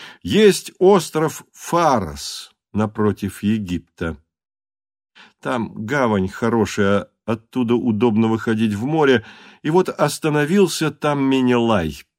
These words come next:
прежде чем отправиться на родину, да и застрял. Двадцать дней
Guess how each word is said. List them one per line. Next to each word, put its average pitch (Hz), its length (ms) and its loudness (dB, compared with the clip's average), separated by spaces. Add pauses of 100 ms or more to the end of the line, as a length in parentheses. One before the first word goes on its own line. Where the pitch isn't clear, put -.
прежде 95 380 -2
чем 101 240 -2
отправиться 101 580 -2
на 131 140 -2
родину, 151 480 -2 (680)
да 185 120 0
и 170 120 0
застрял. 95 800 -8 (1120)
Двадцать 127 600 -2
дней 107 460 -2